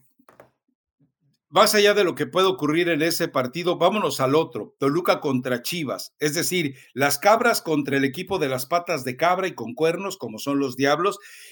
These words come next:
y me llama la atención que, eh, mientras escuchas al Chapito Sánchez dar la motivación y pedirles que se dejen de... de cosas extrañas, eh, el,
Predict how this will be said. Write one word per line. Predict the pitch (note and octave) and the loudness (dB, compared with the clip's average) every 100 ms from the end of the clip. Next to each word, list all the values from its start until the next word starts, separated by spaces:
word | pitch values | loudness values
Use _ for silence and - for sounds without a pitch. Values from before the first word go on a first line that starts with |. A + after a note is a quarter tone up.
| - | -6
y | E3 D#3+ D#3 D3 D3+ D3 - | -2 2 2 2 0 -6 -10
me | F3+ | 0
llama | G#3 G#3+ | 4 4
la | G#3 | 4
atención | G3 D#3+ C3 F#3 G3 | 2 -2 0 0 0
que, | - E3+ D3 C3+ - _ - | 0 2 2 0 -6 _ -12
eh, | B2 A#2+ A#2 | -6 -4 0
mientras | C#3+ C3+ C#3+ C3 | 2 2 0 -2
escuchas | B2+ G3 F#3 - | -4 -8 -6 -2
al | D3+ | -4
Chapito | C3 C3 F#3 - D#3 C#3 - - | -4 -6 -8 -2 -2 -2 -8 -20
Sánchez | - F#3+ F3+ - C3+ C#3+ | -4 0 0 -2 -4 0
dar | E3+ F#3+ D3+ | 4 4 2
la | C3+ | -2
motivación | B2 B2 B2 A#2 A2+ - C3 D3 F3+ F3+ F#3 D#3+ | -2 -6 -8 -8 -8 -6 -2 0 2 2 2 0
y | |
pedirles | C3+ C3 C#3+ F#3+ F#3+ E3 C#3 | -2 -4 -4 -6 -4 -4 -4
que | C#3 | -4
se | C#3 | -4
dejen | C#3+ E3 F3 D#3 | -4 -4 -4 -2
de... | C#3 A2+ - - - - | -2 -2 -8 -20 -20 -2
de | C3+ C3+ B2+ A#2+ A#2 A#2 A2 G#2+ G#2+ _ - - - _ _ | 2 2 2 0 -2 -6 -8 -10 -14 _ -20 -20 -20 _ _
cosas | - F3 F3 D#3 | 0 2 2 -2
extrañas, | C3 - F#3 F#3 C3+ B2+ B2+ - - - | -4 0 2 4 2 0 -2 -14 -18 -2
eh, | C#3 C#3 C3 - | 2 2 0 -6
el, | - C3+ C3+ C3+ | -6 -2 -2 -4